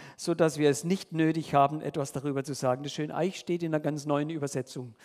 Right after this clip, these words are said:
Die habt ihr, glaub ich, noch nicht. Ja,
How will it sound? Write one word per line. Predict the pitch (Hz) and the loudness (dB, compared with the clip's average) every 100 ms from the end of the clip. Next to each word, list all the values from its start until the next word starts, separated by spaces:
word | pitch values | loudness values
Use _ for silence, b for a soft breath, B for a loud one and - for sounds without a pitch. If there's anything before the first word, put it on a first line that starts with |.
| B B | B B
Die | 135 | -4
habt | 151 | -4
ihr, | 143 | -4
glaub | 139 117 | -4 -6
ich, | 143 | -6
noch | 123 | -8
nicht. | 127 - - b b b b b _ _ _ _ _ _ _ _ _ _ _ _ _ _ _ _ _ _ _ _ _ _ _ _ - | -10 -12 -20 b b b b b _ _ _ _ _ _ _ _ _ _ _ _ _ _ _ _ _ _ _ _ _ _ _ _ -6
Ja, | 131 143 156 | -2 0 -2